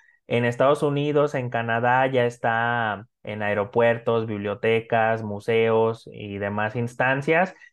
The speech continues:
Y aquí en México acaba de, acaba de entrar justamente con esta cadena de supermercados. Y por el momento únicamente está disponible en una de estas sucursales de esta cadena de supermercados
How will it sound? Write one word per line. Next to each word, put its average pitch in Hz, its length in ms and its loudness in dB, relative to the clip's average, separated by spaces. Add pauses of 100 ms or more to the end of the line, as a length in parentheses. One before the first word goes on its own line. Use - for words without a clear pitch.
(180)
Y 139 160 4
aquí 165 300 2
en 170 100 2
México 170 480 0
acaba 131 720 0
de, 110 480 2
acaba 123 400 0
de 127 60 2
entrar 123 420 -2
justamente 123 520 -6
con 110 200 -2
esta 113 500 -2
cadena 110 400 -2
de 113 120 0
supermercados. 117 960 0 (380)
Y 175 420 0
por 156 220 2
el 143 120 4
momento 170 720 -2
únicamente 135 680 -4
está 139 200 0
disponible 131 960 0
en 107 120 -8
una 120 320 0
de 117 140 6
estas 127 220 0
sucursales 135 680 0
de 110 100 0
esta 123 200 -6
cadena 117 380 0
de 120 60 -2
supermercados 120 880 0